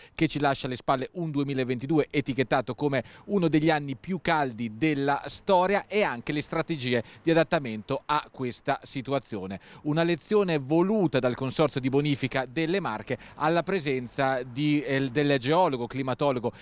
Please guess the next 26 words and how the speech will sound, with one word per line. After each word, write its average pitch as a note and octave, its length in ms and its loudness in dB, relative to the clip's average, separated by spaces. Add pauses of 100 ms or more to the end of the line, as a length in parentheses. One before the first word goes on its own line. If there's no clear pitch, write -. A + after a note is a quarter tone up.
(120)
e F3 260 0
nivologo C#3 640 2
di C3+ 200 -2
fama C3+ 400 0
internazionale C#3 760 -2 (160)
Massimiliano D3 800 0
Fazzini. G2 760 -4 (380)
Claudio F#3+ 320 4
Netti C#3+ 320 2
ci D#3+ 160 0
spiega D3+ 480 2
perché D#3 460 0
il B2+ 240 0
Consorzio C3 500 -2
di B2+ 80 -6
Bonifica B2+ 580 -4 (100)
ora E3 360 2
punta F3 640 -2
sulla D#3 320 -2
formazione D#3+ 760 -2 (160)
delle E3 240 2
nuove C3+ 260 0
generazioni C3+ 760 -2
sul D#3+ 200 -2
tema C3 240 2
climatico. G2+ 680 -2